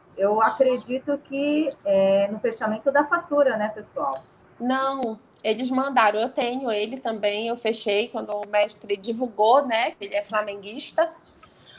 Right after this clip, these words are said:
Speaker 2: Aí eu não ligo pra isso, eu fui lá, fechei o cartão. Teve gente que não fechou o cartão porque era do Flamengo, tu acredita? Bobagem. <laughs> E eles mandam um e-mail informando.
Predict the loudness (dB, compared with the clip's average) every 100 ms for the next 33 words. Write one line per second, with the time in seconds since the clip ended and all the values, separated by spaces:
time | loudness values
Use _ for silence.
0 | -14 -4 0 2 2 2 0 0 2 4
1 | 4 -2 -6 -6 -2 0 0 -2 -2 -2
2 | -2 -4 -4 -8 -6 -8 -2 -2 0 2
3 | 4 4 2 0 0 0 0 0 0 0
4 | 2 2 2 -4 -8 -4 -4 -2 -8 -4
5 | 0 0 0 -2 -2 -4 -6 -4 -6 -6
6 | -8 -8 -8 -10 -6 -8 -8 -8 -10 0
7 | 2 4 2 0 -4 -12 -12 -12 2 4
8 | 4 2 0 -2 -2 -2 -4 -6 -8 _
9 | _ _ _ -6 -2 -2 -2 -2 -2 -4
10 | -8 -10 0 2 2 2 2 0 -6